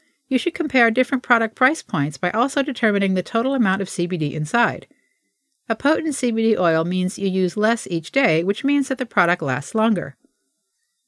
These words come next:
Great for anxiety. This bottle goes a long way. Great quality product. By Chad R. on the thirty-six hundred milligram C B D tincture. This is crazy.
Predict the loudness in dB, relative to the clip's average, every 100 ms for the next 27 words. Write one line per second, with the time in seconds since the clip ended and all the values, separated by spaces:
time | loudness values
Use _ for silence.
0 | _ 0 0 2 2 4 2 0 -2 -8
1 | -12 -16 _ _ _ -2 -2 2 2 2
2 | 2 0 0 0 0 0 0 -2 -6 -2
3 | 2 2 0 -2 0 0 -2 -2 -4 -8
4 | -20 _ _ -10 -10 -4 -2 -2 -2 -4
5 | -4 -8 -12 _ _ -10 -6 -6 -4 -2
6 | 0 -2 -4 -4 -4 -2 -2 -2 0 0
7 | -2 -4 -4 -4 -4 -4 -6 -8 -12 -16
8 | _ _ _ _ _ _ _ _ _ _
9 | _ _ _ _ _ -2 0 -2 -4 0
10 | 0 -2 -10